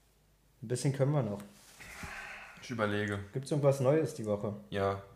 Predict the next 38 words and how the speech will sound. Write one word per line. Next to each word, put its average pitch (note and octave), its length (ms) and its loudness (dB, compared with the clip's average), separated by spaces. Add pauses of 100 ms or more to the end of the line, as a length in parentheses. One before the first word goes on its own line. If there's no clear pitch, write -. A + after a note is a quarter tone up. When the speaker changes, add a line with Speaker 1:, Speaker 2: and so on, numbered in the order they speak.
(280)
Speaker 2:
ich - 60 -12
wollte G#2+ 140 0
Speaker 1:
Was? G#2 80 -2
Speaker 2:
dich A2 80 -2
noch A2+ 80 -2
was G#2+ 180 -2
fragen. F#2+ 360 -2 (480)
Speaker 1:
Erzähl. A2+ 440 -2 (180)
Speaker 2:
Was G2+ 180 -2
sind G2+ 140 -2
so G#2 120 -2
No-Gos G2+ 500 -2
bei G2 180 -2
Frauen G#2 340 -4
für G2+ 140 -6
dich? - 300 -10 (280)
Speaker 1:
Oh, C3+ 300 10 (100)
du C3 120 2 (720)
kommst G3 480 8
mir G3 100 8
heute F3 200 8
aber D3+ 140 10
hier D3+ 220 8
auch, E3 280 6
willst C#3 360 2
du F#3+ 40 6
halt F3+ 160 4
wissen, D#3 280 4
wa? C3+ 300 0 (480)
Speaker 2:
Ja, A2+ 100 8
dann B2+ 140 6
können C#3+ 180 6
wir E3+ 100 10
aber E3+ 240 10 (460)
so D3+ 440 8
das D#3 200 8
große D3 540 0
Thema, F3+ 540 4